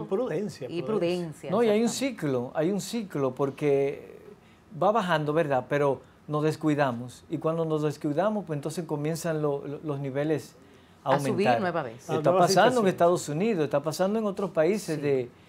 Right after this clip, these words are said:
Speaker 3: de Europa. Entonces, atención, eso no es porque, porque, por casualidad. El aumento se debe a, a la falta de conciencia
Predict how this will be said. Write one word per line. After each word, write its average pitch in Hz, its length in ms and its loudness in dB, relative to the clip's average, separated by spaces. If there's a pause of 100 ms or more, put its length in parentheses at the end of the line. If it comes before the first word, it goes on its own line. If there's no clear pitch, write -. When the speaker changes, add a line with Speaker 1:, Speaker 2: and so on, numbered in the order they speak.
(140)
Speaker 3:
de 135 120 -6
Europa. 131 540 0 (220)
Entonces, 165 460 -2
atención, 143 680 -4 (200)
eso 135 220 -6
no 175 100 -2
es 196 60 -4
porque, 214 540 0 (680)
porque, 151 520 2
por 139 160 -4
casualidad. 127 680 0 (580)
El 127 160 -2
aumento 135 480 0
se 190 160 -2
debe 190 280 0
a, 196 180 2
a 156 140 -8
la 143 120 -4
falta 139 260 -2
de 143 100 -2
conciencia 127 760 -4